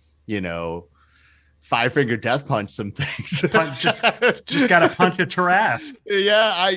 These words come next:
Speaker 1: you know, I need to punch a dragon, right? And, um, yeah, and so, uh,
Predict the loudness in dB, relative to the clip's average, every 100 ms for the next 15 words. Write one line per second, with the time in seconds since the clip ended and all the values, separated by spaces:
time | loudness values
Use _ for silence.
0 | -4 -8 -6 -4 -2 -2 -4 -8 -10 -12
1 | -6 -4 -4 -8 -4 -2 0 0 0 2
2 | 2 0 -2 -4 0 2 2 0 -2 -6
3 | -4 -2 -2 -4 -6 -14 -16 _ -20 _
4 | _ -2 2 2 0 -4 -8 -8 -4 -2
5 | 0 0 0 -2 -10 _ _ _ -20